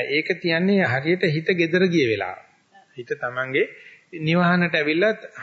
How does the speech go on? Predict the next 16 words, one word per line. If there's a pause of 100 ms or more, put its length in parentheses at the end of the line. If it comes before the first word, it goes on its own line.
හාව
තිප්පොලට
ගියා
වගේ
වෙලාව.
ඉතින්
අපිට
දෙන්න
තියෙන
උපරිම (680)
අනුග්‍රහය
දක්වන්න
ඕනේ
යාට
එතෙන්ටලා
ඉන්න.